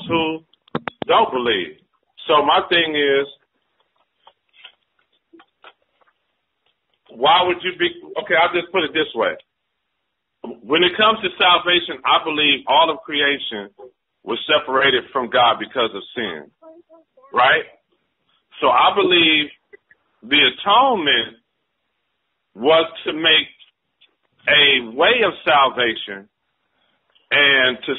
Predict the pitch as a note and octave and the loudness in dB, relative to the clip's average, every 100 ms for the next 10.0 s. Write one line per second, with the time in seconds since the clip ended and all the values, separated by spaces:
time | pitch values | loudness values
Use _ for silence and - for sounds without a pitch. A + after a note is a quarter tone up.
0 | - F#3+ A3 F#3+ - D#3 C#3 A2+ C3 A#2+ | 0 2 4 2 0 2 2 2 2 4
1 | A2+ G2+ - _ _ _ _ _ _ _ | 2 0 -8 _ _ _ _ _ _ _
2 | A2 A2+ G2+ G#2+ G#2+ E2 D2+ - _ _ | 0 2 2 2 2 0 -6 -18 _ _
3 | _ _ _ _ - C3+ B2 A#2+ A#2+ F#2+ | _ _ _ _ 0 4 4 2 0 0
4 | D#2+ - _ _ _ _ _ _ _ _ | -6 -14 _ _ _ _ _ _ _ _
5 | _ - E3+ D3+ D3 C#3 G3+ F#3+ D3 B2+ | _ -6 2 2 2 -2 -2 -2 -2 -2
6 | C3+ D#3+ A#3 G3+ C#3 B2+ - _ - D3 | 0 2 2 2 0 -2 -8 _ -2 0
7 | C3+ - - F3 - - C3 A#2 C#3+ C#3+ | 0 -4 -2 0 0 -2 -6 0 4 4
8 | C3+ - C3 - - G#3+ C#3 D#2 - _ | 2 -2 -12 -8 -2 0 0 -4 -14 _
9 | _ _ _ _ C3+ F3 - F3+ D#3+ | _ _ _ _ 0 0 0 0 0